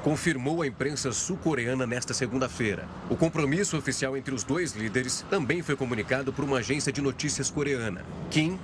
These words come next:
teria viajado a convite de Putin, mas a data e o local da reunião não foram revelados pelas autoridades.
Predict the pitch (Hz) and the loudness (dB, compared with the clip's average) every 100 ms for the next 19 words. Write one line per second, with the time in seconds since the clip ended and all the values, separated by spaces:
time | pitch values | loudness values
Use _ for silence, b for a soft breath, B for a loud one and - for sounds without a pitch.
0 | - 160 127 110 113 92 120 135 107 117 | 0 2 4 2 -2 -2 -2 -2 -2 0
1 | 98 135 - 135 147 143 - - - - | 0 0 0 0 0 0 -2 -4 -6 0
2 | 113 123 147 117 135 160 170 180 139 - | 2 4 2 0 0 0 -2 0 0 0
3 | 113 107 104 110 113 151 - 131 190 - | 0 0 0 2 2 2 0 0 0 2
4 | 151 151 139 135 113 110 113 - 117 110 | 0 2 0 0 0 -2 -2 -2 0 2
5 | 110 123 135 110 98 87 - - | 0 0 2 2 0 -2 -2 -2